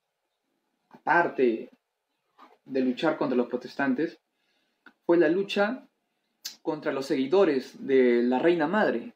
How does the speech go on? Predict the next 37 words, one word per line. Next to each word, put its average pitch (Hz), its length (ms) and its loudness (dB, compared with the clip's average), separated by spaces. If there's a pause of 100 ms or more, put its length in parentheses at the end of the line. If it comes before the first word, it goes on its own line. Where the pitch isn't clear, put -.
(120)
¿Quién 196 160 0
era 214 140 4
la 185 100 4
reina 196 300 0
madre? 214 420 0 (100)
María 131 460 2
de 127 100 4
Médicis, 175 680 -4
que 131 100 0
en 143 100 0
un 202 140 -2
principio 196 500 0
fue 165 220 2
regente, 160 720 -6
hasta - 260 -4
que 127 80 -4
su - 160 -6
hijo 165 360 0
Luis 175 200 0
trece 180 340 0
llegó 131 220 2
a 131 60 -2
ser 143 260 0 (140)
rey 127 260 2
de 127 80 0
Francia, 117 400 -6 (180)
cuando 127 300 0
llegó 135 400 2
la, - 200 -4 (120)
a 131 140 -6
la 117 80 0
mayoría 127 360 2
de 127 60 4
edad. 113 300 -8 (1200)
María 190 380 4
de 220 100 4
Médicis, 190 460 -2